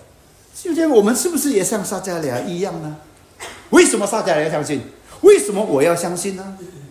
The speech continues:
在这种情况之下，天使就回答说：“我是站在神面前的加百列。”加百列的意思就是神大能的勇士的一个意思。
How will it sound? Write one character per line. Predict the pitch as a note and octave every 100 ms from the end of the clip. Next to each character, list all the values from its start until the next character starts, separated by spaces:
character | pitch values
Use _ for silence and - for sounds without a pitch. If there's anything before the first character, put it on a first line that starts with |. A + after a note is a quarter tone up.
| - - _ _ -
在 | G3
这 | F#3 F3+
种 | C#3+ D3
情 | C3+
况 | D3+ C3
之 | C3+
下， | C3+ B2+ - _ _ _ _ - -
天 | - E3
使 | B2+
就 | A#2+ C#3
回 | A#2
答 | A2 F#2+
说 | - - - - - - - - - - - -
：“我 | E3
是 | E3 G#3
站 | - A3+ F#3+ E3+
在 | F#3+ E3+
神 | - D#3 D#3
面 | F3+ E3+ C#3
前 | - B2+ A#2+ C3+
的 | B2 G#2+ G#2
加 | - A#2 G2 F2
百 | - - -
列。” | G2 G2+ - - - -
加 | - E3+
百 | C#3+
列 | D#3+
的 | D#3
意 | G3 D#3
思 | B2+
就 | C#3+ C#3+
是 | C3+
神 | - - A#2+ C#3
大 | D3+
能 | C3 A2+
的 | A#2+
勇 | A#2 G#2
士 | - A#2
的 | F2
一 |
个 | E2+
意 | F#2 E2+
思。 | -